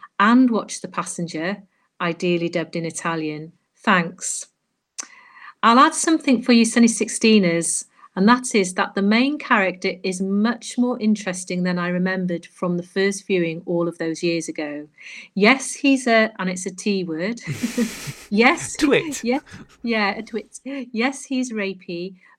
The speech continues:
Speaker 1: but it turns out he can care. Hearts A."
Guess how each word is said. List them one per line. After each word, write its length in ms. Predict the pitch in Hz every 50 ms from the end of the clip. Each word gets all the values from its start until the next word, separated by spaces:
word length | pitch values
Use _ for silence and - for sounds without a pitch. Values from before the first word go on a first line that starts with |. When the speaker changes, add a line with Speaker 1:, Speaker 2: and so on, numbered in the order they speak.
| _
Speaker 1:
but 100 | - 220
it 200 | - 208 - - -
turns 300 | - 269 269 277 262 254
out 240 | 233 196 185 185 185
he 140 | - 202 185
can 460 | 180 - - 196 185 185 180 180 175
care. 560 | 180 - - 175 170 165 160 160 165 170 175 180 _ _ _ _ _ _ _ _ _ _ _ _ _ _ _ _ -
Hearts 760 | - 269 277 285 285 - 285 285 - - - - - - - _ _ _ _ -
A." 440 | 180 170 165 156 156 156 165 -